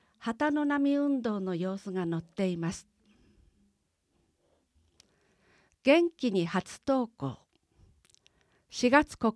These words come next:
日、伊達小学校で新一年生への交通安全啓発が行われました。これは毎年市内の各小学校の入学式に合わせて行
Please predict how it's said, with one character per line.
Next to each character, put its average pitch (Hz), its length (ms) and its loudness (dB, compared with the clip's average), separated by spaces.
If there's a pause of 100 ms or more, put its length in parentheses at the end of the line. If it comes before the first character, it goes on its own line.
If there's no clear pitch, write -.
(100)
日、 214 420 -4 (380)
伊 - 60 -20
達 226 300 2
小 302 240 4
学 294 280 -2
校 196 240 -2
で - 280 -4 (240)
新 302 380 0
一 294 240 -4
年 294 220 4
生 214 340 0
へ 180 40 0
の 156 240 -2 (380)
交 302 220 2
通 294 300 2
安 277 200 2
全 269 240 0
啓 269 220 2
発 233 280 -4
が 220 180 -2
行 190 220 -6
わ 190 260 0
れ 175 100 -2
ま 175 140 -2
し - 120 -16
た。 - 160 -10 (1200)
こ 233 120 2
れ 233 120 4
は 220 220 0 (440)
毎 247 280 2
年 269 420 -6
市 - 200 -6
内 285 240 2
の 214 120 -4
各 - 240 -4
小 262 280 0
学 277 300 -2
校 208 200 -2
の 185 140 -2
入 240 280 -2
学 262 260 -6
式 - 280 -6
に 175 120 0
合 180 100 0
わ 208 100 0
せ 226 160 -2
て 175 120 -2
行 160 240 -4